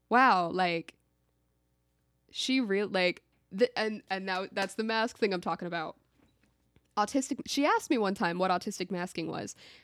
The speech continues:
and it was really hard for me to kinda, like, explain it. Like, I didn't super know how to explain it.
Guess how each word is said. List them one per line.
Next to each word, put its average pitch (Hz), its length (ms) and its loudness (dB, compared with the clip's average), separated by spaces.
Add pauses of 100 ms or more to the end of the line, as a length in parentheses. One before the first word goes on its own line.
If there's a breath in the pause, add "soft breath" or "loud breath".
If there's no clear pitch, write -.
(100)
and 220 120 0
it 208 60 2
was 208 140 -4
really 247 180 2
hard 208 260 0
for 208 120 -2
me 190 80 0
to 180 80 -6
kinda, 175 260 -4
like, 165 160 -8
explain 175 460 -4
it. 240 120 -2
Like, - 160 -4
I 185 120 0
didn't 185 160 -4
super 175 420 -4
know 190 100 -2
how 196 140 -4
to 175 60 -4
explain 175 400 -4
it. 294 180 0